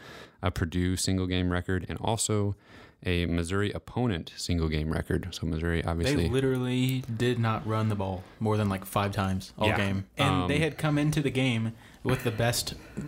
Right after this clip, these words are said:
Speaker 2: like, rushing average per carry in the nation, and they
Speaker 1: Yeah.
Speaker 2: didn't run at all.
Speaker 1: Yeah, they actually, they, they run,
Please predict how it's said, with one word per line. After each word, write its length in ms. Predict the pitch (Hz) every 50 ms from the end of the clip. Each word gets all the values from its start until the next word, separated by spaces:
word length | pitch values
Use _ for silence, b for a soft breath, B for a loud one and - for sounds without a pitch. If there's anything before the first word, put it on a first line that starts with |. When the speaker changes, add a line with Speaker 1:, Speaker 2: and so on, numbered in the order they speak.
| 156 -
Speaker 2:
like, 280 | - 117 113 107 104 - -
rushing 400 | 110 110 117 113 - 123 117 107
average 300 | 107 104 104 107 104 -
per 100 | - 107
carry 360 | - - 107 104 104 107 107
in 80 | 107 104
the 60 | 101
nation, 480 | 98 98 101 98 - - - 95 95 95
and 120 | - 107 107
they 40 |
Speaker 1:
Yeah. 120 | 104 98 95
Speaker 2:
didn't 80 | 101 101
run 280 | 101 101 101 98 95 95 -
at 120 | 92 104
all. 180 | 101 98 90 92 B B B B B B B B B
Speaker 1:
Yeah, 140 | - 87 82
they 140 | 80 90 92
actually, 420 | 92 107 101 - - - 107 98
they, 60 | 92 82 76 90
they 40 | 87
run, 220 | 85 98 113 120